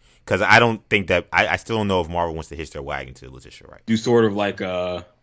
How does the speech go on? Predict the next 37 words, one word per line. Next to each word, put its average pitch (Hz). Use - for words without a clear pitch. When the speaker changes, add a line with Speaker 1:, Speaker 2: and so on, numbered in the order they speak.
Speaker 1:
And 87
we 90
know 127
there's 113
a 95
bunch 107
of 113
Speaker 2:
I -
Speaker 1:
reshoots 104
too. 98
I, 82
I 80
just, 78
I, 80
I 85
just 87
feel 101
like 85
something 82
weird's 80
gonna 69
happen 67
with 60
that. 53
We'll 113
know 135
clearly 123
that 110
they're 104
gonna 107
continue 104
to -
tell 95
stories 90
about 80
Wakanda, 80
but 73